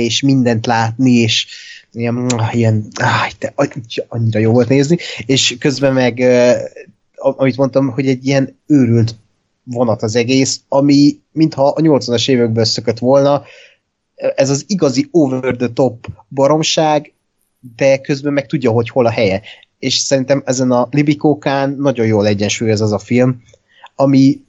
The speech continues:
kicsit nekem, ö, sötétségbe varázsolja a filmet, az az, hogy ez a nyomozós szál, ez, ez néha így visszalökte ezekbe a tipikus, „Nyomozzunk a rossz fiúk után”, ö, dologba, ami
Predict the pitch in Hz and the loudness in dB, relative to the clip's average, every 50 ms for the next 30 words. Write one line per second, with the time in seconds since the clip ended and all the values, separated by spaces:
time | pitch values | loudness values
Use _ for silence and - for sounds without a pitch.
0 | _ _ - - 131 - 120 110 - 120 117 117 123 117 120 127 117 _ _ _ | _ _ -4 -4 -2 -2 -4 -4 -4 -4 -2 0 -2 -2 -2 -4 -8 _ _ _
1 | _ _ _ _ _ _ _ _ _ _ _ - - _ - - 113 - 139 107 | _ _ _ _ _ _ _ _ _ _ _ -20 -6 _ -2 0 0 -2 -2 -2
2 | 123 123 117 - - 131 117 113 120 120 117 117 113 104 - 120 120 120 117 110 | -2 -2 -2 0 -2 -2 -2 0 0 2 2 2 2 0 -2 -2 -2 0 0 0
3 | 107 117 120 120 113 110 113 - - 120 113 120 117 117 131 123 123 120 - - | 0 -2 -2 0 0 -2 -2 -2 -4 -2 -2 -2 -2 -2 0 0 0 0 0 0
4 | - 117 110 113 113 - - - - _ _ _ _ _ _ _ _ 123 123 127 | 0 0 0 -2 -6 -12 -18 -20 -20 _ _ _ _ _ _ _ _ -2 0 2
5 | 131 143 147 139 131 123 113 117 117 117 113 - - - 131 110 107 113 120 117 | 2 4 4 4 2 2 2 0 0 0 -2 -4 -4 -4 -4 -2 -2 0 0 2
6 | 117 120 117 117 113 - - 123 127 135 135 147 151 143 113 123 120 117 113 117 | 2 0 0 -4 -8 -10 -10 -10 -10 -6 -4 -2 0 0 2 2 0 0 0 -2
7 | - _ _ _ - 117 113 117 120 143 165 - - - - 127 117 117 113 113 | -10 _ _ _ -12 -10 -10 -6 -2 -2 -2 -2 -2 0 0 2 2 2 0 -2
8 | 117 - - 117 117 127 - - _ _ - - - 120 120 123 120 107 110 120 | -4 -4 -2 0 0 0 -2 -4 _ _ -18 -10 -8 -4 -4 -2 -2 -2 -2 -4
9 | 117 110 113 - - - - - 120 113 - - 123 123 113 - - - - - | -4 -6 -4 -4 -4 -4 -4 -6 -8 -8 -6 -4 -4 -2 0 -2 -2 -4 -6 -12
10 | - - - - - 147 147 135 127 - 151 143 127 117 - - - 123 113 110 | -20 -20 -18 -4 0 2 2 2 0 -2 -2 -2 -2 -4 -4 -4 -4 -4 -6 -6
11 | - 113 113 104 - - - 135 131 120 - 135 113 - 127 123 127 131 135 - | -8 -6 -6 -4 -4 0 2 2 2 2 0 -2 -2 0 0 0 0 0 -2 -4
12 | - - - - _ - 113 123 120 120 117 113 110 - - - _ _ _ _ | -10 -18 -20 -16 _ -2 0 2 2 4 4 4 2 0 -2 -10 _ _ _ _
13 | _ _ 135 135 131 131 135 135 131 127 120 123 120 127 127 127 127 - - 123 | _ _ -14 -8 -2 2 2 4 4 2 2 0 0 0 2 2 0 0 0 2
14 | 127 123 123 120 117 | 2 2 2 0 -2